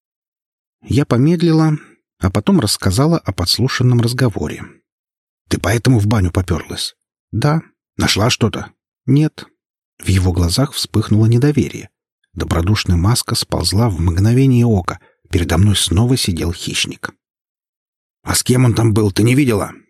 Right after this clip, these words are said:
«Нет, знаю только, что с женщиной». Чайник засвистел и стал плеваться кипятком. Я налила чаю себе и Змею, взяла конфету и сунула её в рот.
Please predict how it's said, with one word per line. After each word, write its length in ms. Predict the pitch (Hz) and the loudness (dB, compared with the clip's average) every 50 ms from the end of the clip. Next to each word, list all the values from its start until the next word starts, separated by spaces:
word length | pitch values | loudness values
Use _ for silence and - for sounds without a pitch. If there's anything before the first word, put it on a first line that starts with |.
| _ _ _ _ _ - | _ _ _ _ _ 0
«Нет, 340 | 165 170 175 - - - - - - _ - | 0 0 0 -2 -8 -20 -20 -20 -20 _ -6
знаю 340 | - - - 147 170 175 - | -4 0 0 2 2 2 0
только, 260 | - 131 117 - 92 | 0 -2 -2 -2 -6
что 200 | - - 139 139 | -4 -2 -2 -2
с 40 | 107 | 0
женщиной». 600 | 92 92 92 95 95 - - 92 87 85 95 - _ _ _ _ _ _ _ _ _ _ _ _ _ _ _ _ _ - | 2 2 2 2 0 0 -2 -2 -2 -4 -4 -6 _ _ _ _ _ _ _ _ _ _ _ _ _ _ _ _ _ -4
Чайник 360 | - 117 110 95 90 85 87 | 0 0 2 2 0 0 -2
засвистел 600 | 87 85 92 - - 95 - - - 160 170 180 | -4 -4 -4 -4 -4 -4 -4 -2 0 0 0 0
и 120 | 196 - - | -2 -6 -8
стал 240 | - - 127 135 | -4 -2 -2 -2
плеваться 500 | 147 - 104 85 76 87 98 - - - | -2 -2 -2 -2 0 0 -2 -2 -4 -8
кипятком. 680 | - - 95 - 92 92 - - - - - - 101 - _ _ _ _ _ _ _ _ _ _ | -8 -8 -6 -6 -6 -6 -6 -8 -8 -8 -8 -10 -12 -16 _ _ _ _ _ _ _ _ _ _
Я 180 | - 87 101 107 | -4 0 2 2
налила 360 | 104 95 92 95 98 101 92 | 4 4 4 4 2 2 0
чаю 300 | 90 - - 95 90 78 | 0 0 0 0 0 -2
себе 440 | 78 - - 85 87 113 143 160 175 _ | -2 -4 -4 -2 0 0 0 0 -2 _
и 100 | - 82 | -4 -6
Змею, 500 | 82 80 92 113 139 151 143 131 127 127 - _ _ - | -2 0 2 2 2 2 2 0 -2 -4 -8 _ _ -6
взяла 300 | 95 95 104 139 151 156 | -4 0 2 2 0 0
конфету 540 | - - 87 90 - - 127 - - - - | 0 -2 -2 -2 0 -2 -2 -2 -2 -6 -6
и 120 | - 90 | -6 -6
сунула 380 | - - 107 110 117 110 104 95 | -6 -2 0 2 2 4 4 2
её 300 | 87 85 90 87 101 95 | 2 0 0 0 0 0
в 80 | 80 - | -2 -2
рот. 280 | - 98 - - - | -6 -8 -10 -12 -18